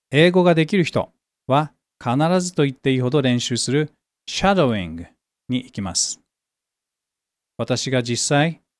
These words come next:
少しシャドーイングのお手本を示しますね。ゲイリーの後に続いて、シャドーイング、つまり、ゲイリーの言葉の影を追うような形で、聞きながらゲイリーの言葉を真似していきます。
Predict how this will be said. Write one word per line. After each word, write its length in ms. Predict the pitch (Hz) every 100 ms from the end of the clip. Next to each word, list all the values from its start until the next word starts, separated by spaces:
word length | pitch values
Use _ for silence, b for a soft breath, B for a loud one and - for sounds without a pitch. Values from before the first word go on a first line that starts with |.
| _ _ -
少 240 | - - 220
し 260 | 185 - _
シ 140 | - 135
ャ 80 |
ド 140 | 135 135
ー 60 |
イ 20 | 135
ン 60 |
グ 40 | 135
の 200 | 127 117
お 60 |
手 120 | 147
本 220 | 139 143 139
を 40 |
示 240 | - 131
し 80 | -
ま 80 | 123
す 80 | 101
ね。 300 | 107 143 143 _ _ _ _ _ _ _ _ _ _ _ _
ゲ 160 | 143 143
イ 40 |
リ 80 | 127
ー 20 |
の 100 | 123
後 180 | 123 123
に 120 | 107
続 260 | 95 113 110
い 60 |
て、 300 | 107 160 170 _ _ _ _ _ _
シ 160 | - -
ャ 100 | 185
ド 140 | 135
ー 160 | 107 87
イ 40 |
ン 60 | 85
グ、 20 | 87 _ _ _ _ _
つ 140 | - 123
ま 80 |
り、 240 | 120 170 - _ _ _ 123
ゲ 180 | 160
イ 40 | 160
リ 140 | 135
ー 20 | 131
の 260 | 156 156 _ -
言 260 | 135 156
葉 140 | 151 151
の 160 | 143
影 320 | - 170 151
を 240 | 135 - 139
追 40 |
う 60 | 185
よ 120 | 202
う 20 |
な 80 | 123
形 380 | 104 101 101 110
で、 200 | 147 165 _ _ _ _ -
聞 140 | -
き 100 | 196
な 120 | 185
が 100 | 180
ら 200 | 180 190 _ _ _ 120
ゲ 160 | 127
イ 20 |
リ 100 | 107 110
ー 20 |
の 140 | 143
言 280 | - 117 98
葉 100 | 98
を 140 | 123 -
真 140 | 101
似 120 | 110
し 100 | -
て 100 | 120
い 60 | 113
き 100 | 107
ま 100 | 98
す。 220 | -